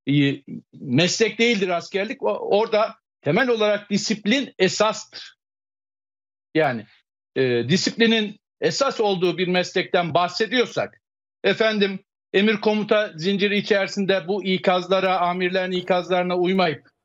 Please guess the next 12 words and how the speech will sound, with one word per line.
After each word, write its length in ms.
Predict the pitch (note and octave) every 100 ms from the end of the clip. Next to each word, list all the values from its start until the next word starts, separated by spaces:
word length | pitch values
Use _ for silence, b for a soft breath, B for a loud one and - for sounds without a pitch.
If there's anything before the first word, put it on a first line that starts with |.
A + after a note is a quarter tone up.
| _ _ _ _ _ -
organize 680 | F#3 G3 G3+ G#3 F#3 B3+
bir 120 | B3 A3+
şekilde 640 | A3+ - G3+ E3+ F3+ D#3+
ki, 280 | - G3 F3+ _ _ _ _
e, 280 | - C#3+ D3
hareketlerine 840 | C3 E3+ F#3 G3+ G3+ F#3 F#3 E3+
bakıldığı 420 | F3 E3+ F3 F#3
zaman 280 | F3 E3+ D3
bunun 120 | D#3+
organize 520 | D3+ D#3+ D3+ D#3 E3+
olduğunu 400 | A#3+ A3 A3+ A3+
görüyoruz. 440 | G#3 G#3+ A3+ A3